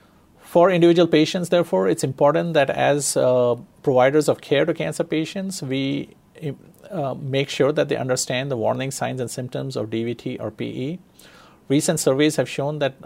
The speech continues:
only half of cancer patients are aware that they're at increased risk of D V T or P E and that they don't know the warning symptoms and signs. They don't know that an increased leg swelling on one side,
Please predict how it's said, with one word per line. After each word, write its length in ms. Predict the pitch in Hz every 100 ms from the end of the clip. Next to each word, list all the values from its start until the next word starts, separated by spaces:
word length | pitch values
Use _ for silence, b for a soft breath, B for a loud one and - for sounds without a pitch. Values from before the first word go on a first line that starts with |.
| -
only 560 | - - - 156 170
half 340 | - - 127 151
of 120 | 151
cancer 280 | 151 151 165
patients 460 | 156 151 160 156
are 120 | 123 117
aware 300 | 113 127 156
that 200 | 147 135
they're 180 | 135
at 100 | 135
increased 360 | 139 135 135 131
risk 180 | 135 -
of 100 | 131
D 120 | 131
V 100 | 135
T 160 | 143 135
or 100 | 131
P 140 | 131
E 380 | 123 131 135 147 B B B
and 100 | 127
that 140 | 117 120
they 80 |
don't 320 | 110 127 131 139
know 100 | 143
the 120 | 135
warning 340 | 117 123 127
symptoms 340 | - 123 127 120
and 140 | 117
signs. 380 | 120 120 135 -
They 120 | 127
don't 280 | 113 120 123
know 160 | 123
that 340 | 123 117 117 117
an 240 | 113 110
increased 500 | - 120 - 110 -
leg 180 | 110 127
swelling 360 | - 143 139 139
on 100 | 131
one 160 | 131
side, 460 | - 135 127 131